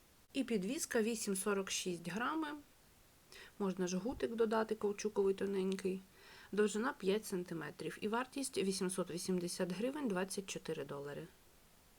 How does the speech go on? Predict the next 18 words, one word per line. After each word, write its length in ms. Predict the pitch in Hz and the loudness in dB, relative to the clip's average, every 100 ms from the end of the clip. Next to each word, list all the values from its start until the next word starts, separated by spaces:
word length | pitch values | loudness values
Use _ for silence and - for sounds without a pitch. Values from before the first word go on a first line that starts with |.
| - | 0
А 60 | |
далі, 180 | 196 208 | 4 4
дівчата, 280 | 196 190 190 | 4 2 2
ось 100 | 190 | 0
такий 320 | 190 - 196 | -4 0 2
масивний 460 | 190 175 - 190 175 | 2 2 2 2 2
комплект 720 | - 175 180 190 196 - - 165 | 0 -2 2 2 2 0 -2 0
з 120 | 175 | 2
моховим 460 | 180 185 190 196 | 2 2 2 4
агатом, 560 | 170 170 165 170 202 208 | 2 2 2 2 0 2
неймовірної 560 | 185 180 180 185 175 165 | 2 2 0 0 0 -2
краси, 420 | 170 165 - 180 | -4 -4 -4 -4
подивіться. 540 | 185 175 170 175 - | -2 -2 -2 -4 -4
Двадцятий 440 | 170 185 214 202 185 | 2 2 4 2 0
з 60 | |
половиною 480 | - 185 180 185 175 | -2 0 0 0 0
розмір 300 | 170 165 170 | 0 0 -2
каблучки. 680 | - 185 165 160 - - | -2 -2 -2 -4 -4 -2